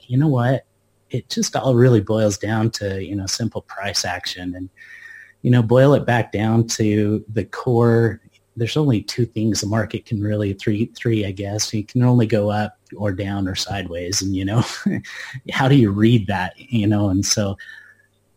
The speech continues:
pretty soon, you know, all the technical analysis kind of went out the window and, and I just started focusing in on, on reading price action. You know, when is,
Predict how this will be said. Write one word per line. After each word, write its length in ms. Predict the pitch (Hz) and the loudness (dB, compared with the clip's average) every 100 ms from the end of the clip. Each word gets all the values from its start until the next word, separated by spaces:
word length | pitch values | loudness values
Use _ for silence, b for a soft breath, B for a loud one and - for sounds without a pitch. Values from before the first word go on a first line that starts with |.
| - | -10
pretty 240 | - 123 113 | 2 4 6
soon, 500 | - 117 113 113 110 | 4 4 6 6 6
you 80 | |
know, 140 | 107 107 | 4 4
all 160 | 107 | 2
the 100 | 107 | 0
technical 560 | 98 107 110 131 - 113 | -2 -4 -2 -2 0 0
analysis 720 | 104 101 101 104 - 95 - | 0 0 -2 -4 -4 -2 0
kind 240 | - 107 | 0 -2
of 60 | 98 | -2
went 160 | 98 95 | -2 -2
out 180 | 98 | -6
the 100 | - | -6
window 480 | 101 101 98 95 92 | -4 -2 -2 -2 -4
and, 300 | 92 92 101 - | -2 -2 -4 -6
and 160 | 101 | -6
I 60 | 98 | -4
just 220 | 92 104 | -4 -4
started 340 | - 98 90 | -4 -6 -8
focusing 580 | - 98 - 98 101 98 | -8 -10 -6 -6 -4 -4
in 240 | 95 95 95 | -4 -4 -6
on, 380 | 92 92 92 - _ _ - | -6 -6 -6 -8 _ _ -8
on 220 | 104 101 | -4 -2
reading 360 | 101 101 98 | -2 -2 -4
price 380 | - - 98 95 | -6 -10 -8 -6
action. 640 | 92 92 - 92 95 104 110 | -8 -10 -12 -10 -8 -10 -10
You 100 | 101 | -8
know, 440 | 98 98 101 98 _ | -8 -8 -10 -14 _
when 320 | 107 117 131 | -2 4 6
is, 260 | 120 - | 6 2